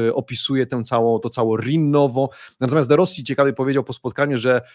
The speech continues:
trochę się obawiał tego komunikatu przed meczem, bo, mm, obawiał się, że ten komunikat zrujnuje wieczór, e, Giallorossich, albo że Giallorossi wieczorem zrujnują piękno tego komunikatu, gdyby nie poszło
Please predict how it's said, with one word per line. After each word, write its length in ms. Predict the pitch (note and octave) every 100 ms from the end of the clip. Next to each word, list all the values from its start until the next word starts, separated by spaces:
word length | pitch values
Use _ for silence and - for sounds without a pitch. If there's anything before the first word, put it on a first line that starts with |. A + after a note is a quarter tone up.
| _
trochę 260 | F3 G3 F#3+
się 140 | E3+
obawiał 380 | D3 D3+ C3+ A#2
tego 240 | A#2 G#2+
komunikatu 720 | G#2 C3+ C3 C3 A#2 C3 A#2+
przed 260 | A2 - A2
meczem, 400 | A#2+ B2 D3 A#2
bo, 340 | A#2+ A#2 A#2 A2+
mm, 180 | A2 - G#2 G2
obawiał 300 | - C3+ C#3+
się, 200 | B2+ C3
że 80 | A#2
ten 180 | - D#3
komunikat 520 | D3+ D3 D3+ - - -
zrujnuje 720 | A#2+ C#3+ D#3 D#3 F3+ D#3+ A#2
wieczór, 640 | G#2 A2 - G3 G#3 G3 - C#3
e, 300 | C3 B2 B2+ B2+ A#2 A#2+
Giallorossich, 680 | C3+ C3 C3+ C#3+ - A3 - - -
albo 360 | E3 E3+ E3+
że 200 | C3+ D#3+ B2
Giallorossi 720 | B2+ C#3+ C#3 D3+ F#3 - C3
wieczorem 480 | B2 A#2+ F#3 C#3 B2+
zrujnują 720 | C3 E3 D#3+ D#3+ E3+ E3 D3+
piękno 420 | D3+ C#3+ - C3
tego 240 | C#3+ C3+
komunikatu, 560 | - C#3+ C#3 D3 D3+ A#2+
gdyby 260 | A2 A2
nie 100 | B2
poszło 400 | A#2+ B2 - B2